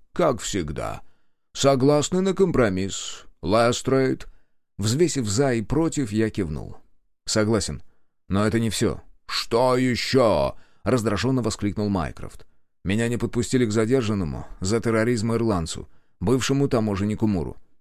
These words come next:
А я должен с ним поговорить. Дело О'Райли еще не раскрыто». «Что ж, это в моих силах».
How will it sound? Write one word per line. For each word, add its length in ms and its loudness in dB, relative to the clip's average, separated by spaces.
А 140 0
я 120 2
должен 320 2
с 120 -4
ним 120 2
поговорить. 560 0
Дело 440 2
О'Райли 320 2
еще 280 0
не 120 0
раскрыто». 540 0
«Что 500 0
ж, 40 -8
это 420 2
в 80 -4
моих 500 0
силах». 560 -4